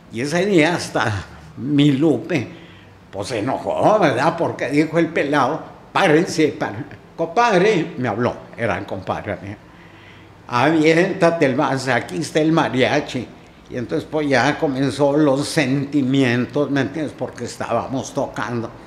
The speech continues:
Sí, sí, yo tuve que apaciguar los ánimos con nosotros. Lupe se comenzó a poner nervioso y tenía toda la razón, pues era la primera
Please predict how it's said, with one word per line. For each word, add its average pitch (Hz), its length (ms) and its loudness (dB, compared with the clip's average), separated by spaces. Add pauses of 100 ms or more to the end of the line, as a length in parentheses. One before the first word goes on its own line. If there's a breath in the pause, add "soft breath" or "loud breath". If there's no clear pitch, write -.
(220 loud breath)
Sí, 214 400 0
sí, 175 680 0
yo 117 120 -4
tuve 156 400 0
que 165 380 0 (560 loud breath)
apaciguar 190 880 2
los 180 320 -4
ánimos 139 640 2
con 135 180 -6
nosotros. 156 680 2
Lupe 143 300 0
se 139 220 -4
comenzó 131 600 -2 (440 loud breath)
a 131 200 0
poner 131 500 2
nervioso 117 1400 2 (400 loud breath)
y 107 140 -10
tenía 135 680 0
toda 139 360 2
la 131 180 0
razón, 131 760 2
pues 101 200 -6
era 95 240 -2
la - 200 -2
primera 113 460 -2